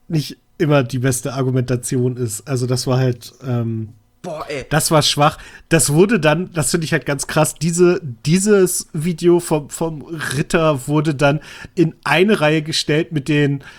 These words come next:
Speaker 1: Sachen, die Rezo zuletzt mit Steuerung F gemacht hat. Oder eigentlich Steuerung F mit Rezo gemacht hat. Und das ist halt ein Riesenunterschied. Also darum,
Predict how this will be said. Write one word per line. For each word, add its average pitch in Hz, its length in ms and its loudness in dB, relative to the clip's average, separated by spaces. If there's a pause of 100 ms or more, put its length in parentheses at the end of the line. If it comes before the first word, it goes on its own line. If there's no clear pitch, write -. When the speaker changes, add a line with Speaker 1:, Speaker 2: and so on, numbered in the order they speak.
(140)
Speaker 1:
Sachen, 147 460 2
die 139 140 2
Rezo 143 480 2
zuletzt 131 560 0
mit 127 160 -4
Steuerung 131 380 2
F 131 220 -6
gemacht 131 400 -2
hat. 160 280 -4
Oder 127 260 -2
eigentlich 143 340 -2
Steuerung 143 300 0
F 143 220 -8
mit 135 180 -4
Rezo 139 260 0
gemacht 123 440 -2
hat. 131 160 -2
Und - 100 -14
das - 160 -6
ist 135 140 -4
halt 143 180 -12
ein 160 60 -10
Riesenunterschied. 147 1000 -4 (920)
Also 131 360 0
darum, 127 540 -2